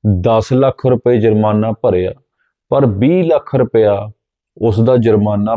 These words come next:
ਭਰਨਾ ਹਜੇ ਵੀ ਬਾਕੀ ਸੀ। ਤਾਂ ਦੀਵਾਨ ਕੌੜਾ ਮੱਲ ਜੀ ਨੇ ਮੀਰ ਮੰਨੂ ਨੂੰ ਕਿਹਾ ਕਿ ਇਸ ਦਾ ਬਾਕੀ ਦਾ ਜੁਰਮਾਨਾ ਮੈਂ ਅਦਾ ਕਰਾਂਗਾ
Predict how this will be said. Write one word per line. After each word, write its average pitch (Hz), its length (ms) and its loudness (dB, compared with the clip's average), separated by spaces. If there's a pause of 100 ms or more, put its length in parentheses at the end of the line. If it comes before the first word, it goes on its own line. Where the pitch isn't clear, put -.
ਭਰਨਾ 107 400 -2 (100)
ਹਜੇ 107 240 0
ਵੀ 120 180 0
ਬਾਕੀ 92 380 -4
ਸੀ। 104 260 -16 (840)
ਤਾਂ 156 180 -2
ਦੀਵਾਨ 131 560 0
ਕੌੜਾ 131 300 2
ਮੱਲ 131 260 0
ਜੀ 127 120 -2
ਨੇ 139 140 -2
ਮੀਰ 123 260 0
ਮੰਨੂ 127 280 -6
ਨੂੰ 131 160 -10
ਕਿਹਾ 90 380 -6 (1000)
ਕਿ 143 80 0 (100)
ਇਸ 139 200 -2
ਦਾ 147 160 0 (100)
ਬਾਕੀ 117 360 0
ਦਾ 143 140 2
ਜੁਰਮਾਨਾ 107 580 0
ਮੈਂ 107 420 0
ਅਦਾ 120 200 0
ਕਰਾਂਗਾ 95 560 -4